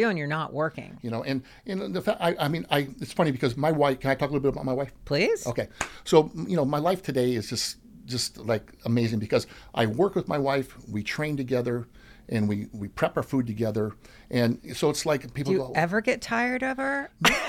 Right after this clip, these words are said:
Speaker 2: that's the thing, Lori. <laughs> I mean, this is my fourth go around. I'm no, I'm no beginner at this.
Speaker 1: <laughs> Right.
Speaker 2: <laughs> So I, I'm, I'm, I'm not a, you know, I'm not a quitter. I'm
Speaker 1: Right.
Speaker 2: gonna keep doing it till I get it right.
Speaker 1: There you go.
Speaker 2: <laughs>
Speaker 1: There you go.
Speaker 2: And, but, you know, here's the thing is, is that we just, we both have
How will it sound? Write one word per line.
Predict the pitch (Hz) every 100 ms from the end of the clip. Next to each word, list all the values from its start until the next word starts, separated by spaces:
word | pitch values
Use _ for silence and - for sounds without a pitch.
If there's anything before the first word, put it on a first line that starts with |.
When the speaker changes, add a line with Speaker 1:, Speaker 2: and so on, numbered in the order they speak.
| -
Speaker 2:
that's | 202 262
the |
thing, | - 285 240
Lori. | 165 123 95
<laughs> | - - - - - - - -
I |
mean, | 214 180 -
this | 240 247
is |
my | 233 226
fourth | 247 208 -
go | 214
around. | 240 113 98 - -
I'm | 139
no, | 160 185
I'm | - 190
no | 240
beginner | 151 175 226
at | 120 -
this. | 117 - 311
Speaker 1:
<laughs> | 381 392 415
Right. | - 226 196 208 494
Speaker 2:
<laughs> | 480 - -
So | 214
I, | 170 165
I'm, | 160 180
I'm, | 156 160
I'm | 143
not | 151 202
a, | -
you |
know, | 165
I'm | 135
not | 120
a | 185
quitter. | - 113 170 - _ - - -
I'm |
Speaker 1:
Right. | 175
Speaker 2:
gonna | 147 165
keep | 123
doing | 147
it | 160
till | 147
I |
get | 120 139
it |
right. | 139 110
Speaker 1:
There | 131 135
you | 160
go. | 151 131 135 165
Speaker 2:
<laughs> | -
Speaker 1:
There | 139 139
you | 160
go. | 135 131 147 -
Speaker 2:
And, | 160 156
but, | 190 165 -
you | 196
know, |
here's | 185 233
the |
thing | - 233 202
is, | 139 127 147
is | 123
that | 151 147 -
we | 143 151
just, | 139 139 - -
we | - 135
both | 123 143 165
have | - 151 151